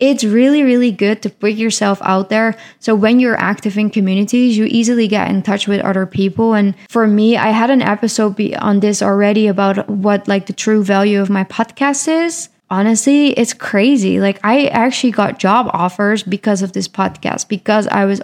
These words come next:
offering value. So, um, yeah, offer value in communities. All right, so this tip is super important for everyone who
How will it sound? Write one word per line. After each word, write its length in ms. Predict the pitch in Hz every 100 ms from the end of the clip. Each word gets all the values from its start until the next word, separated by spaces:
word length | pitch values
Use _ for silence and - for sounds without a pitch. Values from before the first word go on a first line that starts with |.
| 175
offering 500 | 185 185 180 185 185
value. 480 | 180 - - - -
So, 420 | - 196 196 190 -
um, 360 | 196 185 180 196
yeah, 240 | - 185 202
offer 320 | - 254 269 269
value 340 | 233 262 262
in 100 | 262
communities. 920 | 277 254 262 320 254 180 - - - - _
All 120 | - 233
right, 360 | 226 - -
so 260 | - 247 247
this 380 | 202 277 349 -
tip 480 | - 233 247 277 -
is 200 | 226 220
super 1000 | - - - 294 339 - _ 247 269 277
important 720 | - 262 254 220 208 175 185
for 240 | - 214 -
everyone 640 | 214 247 294 269 208 196 208
who 480 | 196 220 226 220